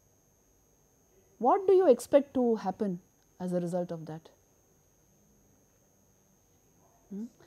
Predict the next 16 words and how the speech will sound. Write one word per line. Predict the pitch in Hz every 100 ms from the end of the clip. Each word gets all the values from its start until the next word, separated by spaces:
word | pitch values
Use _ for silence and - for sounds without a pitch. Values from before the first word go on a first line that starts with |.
| -
You | 247
can't | - 359 349
put | 269 240
down | 277 320 302
life | 269 254 269 -
and, | - 208 202
uh, | 185
yet | 190 214
have | 208 202 190
great | 190 180
experience | 175 - - 160 151 151
of | -
life. | 120 139 _ _ _ _ _ -
<laughs> | - - - - _ _ - 392 - - 480 -
ये | 247
तो | 392